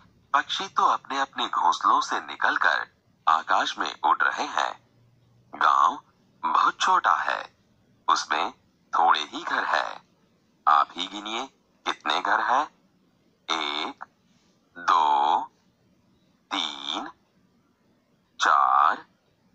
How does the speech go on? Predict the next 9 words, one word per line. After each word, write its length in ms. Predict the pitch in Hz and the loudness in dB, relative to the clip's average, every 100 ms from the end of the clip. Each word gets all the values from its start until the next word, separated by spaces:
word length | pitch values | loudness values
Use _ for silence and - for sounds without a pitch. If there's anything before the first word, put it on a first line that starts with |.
| _ _ _ _ _ - | _ _ _ _ _ 2
पांच 600 | 76 69 71 - - - _ _ _ _ - | 2 4 2 0 -10 -18 _ _ _ _ 0
और 260 | 202 208 | 0 0
भी 180 | - - | -2 -10
घर 220 | - 76 | -8 -6
है, 380 | 76 80 62 - _ _ _ - | -4 -2 -2 -4 _ _ _ -2
लेकिन 300 | 135 - 190 | -2 -2 -8
पर्वत 520 | - - 71 71 - | 0 0 2 0 -2
के 100 | - | -10
पीछे, 520 | - 76 73 80 60 | -10 -10 -6 -6 -6